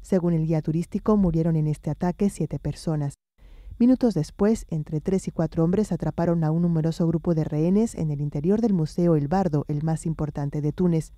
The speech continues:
En la operación de rescate posterior murieron al menos otras quince personas,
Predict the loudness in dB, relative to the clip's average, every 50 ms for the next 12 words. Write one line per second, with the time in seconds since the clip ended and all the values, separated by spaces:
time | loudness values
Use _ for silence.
0 | _ -18 -18 -18 -18 -20 -20 -20 -20 -6 0 2 2 4 2 0 -4 -4 -2 -2
1 | -2 0 0 -2 -2 -4 -4 -4 -6 -4 -4 -4 -4 -4 -4 -6 -4 -4 0 2
2 | 4 4 4 4 4 2 2 2 2 4 2 2 2 2 2 2 4 4 2 2
3 | 2 -2 -4 -4 -4 -6 -6 -4 -2 0 0 2 2 0 0 0 0 -2 0 0
4 | 0 0 2 2 0 -2 -6